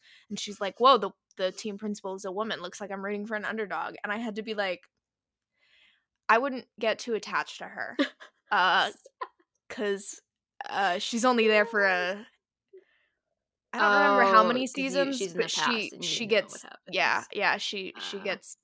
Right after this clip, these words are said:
Speaker 1: essentially fired. Like, they bring in somebody else.
Speaker 2: I just, <sighs> I don't know. I mean, I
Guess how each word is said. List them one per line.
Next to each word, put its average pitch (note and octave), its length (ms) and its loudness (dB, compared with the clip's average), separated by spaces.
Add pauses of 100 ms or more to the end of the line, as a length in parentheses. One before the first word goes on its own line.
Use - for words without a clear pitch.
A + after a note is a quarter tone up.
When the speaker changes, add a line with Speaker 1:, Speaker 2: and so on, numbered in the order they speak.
Speaker 1:
essentially E4+ 480 -4
fired. F#4+ 480 0
Like, A3 420 0 (220)
they A#3+ 120 2
bring G#3+ 200 0
in F#3+ 100 -6
somebody - 260 -12
else. - 140 -16 (600)
Speaker 2:
I D#4+ 200 4
just, - 480 -2 (960)
<sighs> - 240 -20
I A#3+ 80 -4
don't D#4+ 120 0
know. E4+ 320 2
I A3+ 140 8
mean, B3+ 180 0
I C#4+ 580 2